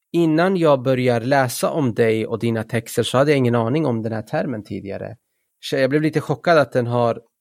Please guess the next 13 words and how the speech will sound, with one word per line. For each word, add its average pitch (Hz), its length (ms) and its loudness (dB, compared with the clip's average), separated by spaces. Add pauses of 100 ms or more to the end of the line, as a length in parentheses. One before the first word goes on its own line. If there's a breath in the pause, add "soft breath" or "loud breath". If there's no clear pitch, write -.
(500)
eh, 117 400 -6 (340)
flugit 123 320 -4
förbi. 135 400 -4 (760 loud breath)
Och 147 80 0
det 160 60 -2
här 202 160 2
är 208 40 0
ett 190 100 -4
samlingsnamn 175 920 -2
för - 360 -4
o-, 143 180 -4
olika 143 380 -2
former 147 800 -2